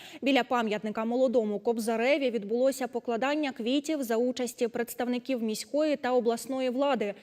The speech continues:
Дніпровського району, молоді. Заступник міського голови Андрій Денисенко на заході зазначив, якщо уважно прочитати заповіт Шевченка, то побачимо. Поет бажав, щоб його поховали серед степу широкого,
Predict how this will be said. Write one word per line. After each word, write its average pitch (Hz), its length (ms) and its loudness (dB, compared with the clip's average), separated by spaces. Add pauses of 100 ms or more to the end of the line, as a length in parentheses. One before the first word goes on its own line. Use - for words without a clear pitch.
(220)
Дніпровського 226 760 0
району, 214 540 2 (160)
молоді. 190 520 0 (400)
Заступник 269 600 2
міського 262 440 4
голови 254 460 2
Андрій 247 380 0
Денисенко 247 680 -2
на 226 140 -2
заході 240 420 0
зазначив, 233 680 0 (260)
якщо 240 400 2
уважно 233 500 2
прочитати 214 600 -4
заповіт 220 500 0
Шевченка, 247 680 -2
то 214 160 -4
побачимо. 202 720 0 (320)
Поет 311 340 4
бажав, 262 440 0
щоб 240 260 -2
його 254 240 2
поховали 247 640 2
серед 240 340 -2
степу 277 380 -2
широкого, 277 720 2